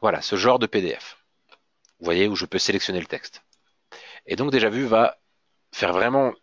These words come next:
du mieux qu'il peut pour extraire ce texte et vous proposer un document traduit. J'ai ici une image, pour répondre à votre question,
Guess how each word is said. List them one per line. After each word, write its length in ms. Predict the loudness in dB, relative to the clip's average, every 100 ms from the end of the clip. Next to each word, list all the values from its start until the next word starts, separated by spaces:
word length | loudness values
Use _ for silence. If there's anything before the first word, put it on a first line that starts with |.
| -16
du 120 | -10
mieux 140 | -8
qu'il 180 | -8 -10
peut 200 | -2 -2
pour 300 | -2 -2 -2 -2
extraire 340 | -2 -4 -4
ce 100 | -6
texte 420 | -2 -2 -2 -8
et 80 | -10
vous 120 | -10
proposer 360 | -8 -6 -2 -2
un 80 | -2
document 340 | -4 -6 -8
traduit. 360 | -4 -4 -4 -18 -20 -18 -2
J'ai 140 | 0
ici 200 | 0 0
une 140 | 0 2
image, 400 | 4 4 2 -2
pour 140 | -6 -4
répondre 260 | -4 -2
à 20 | -4
votre 160 | -4
question, 420 | -8 -8 -6 -8